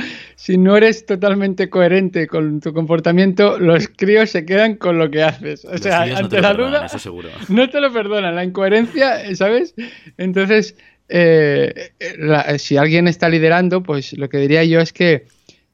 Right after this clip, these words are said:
Speaker 1: tiene que crear, es quien crea el clima, es quien crea el ambiente. Y, bueno, no solo de humor o pasarlo bien, sino incluso de confianza,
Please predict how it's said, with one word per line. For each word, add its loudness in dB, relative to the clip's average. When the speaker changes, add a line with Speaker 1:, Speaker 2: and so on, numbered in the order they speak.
Speaker 1:
tiene -2
que -4
crear, 2
es -4
quien -2
crea 0
el -4
clima, -6
es -12
quien -4
crea -2
el -2
ambiente. -4
Y, -2
bueno, 2
no 4
solo 2
de 4
humor 4
o 0
pasarlo -2
bien, 2
sino 0
incluso 0
de 2
confianza, 0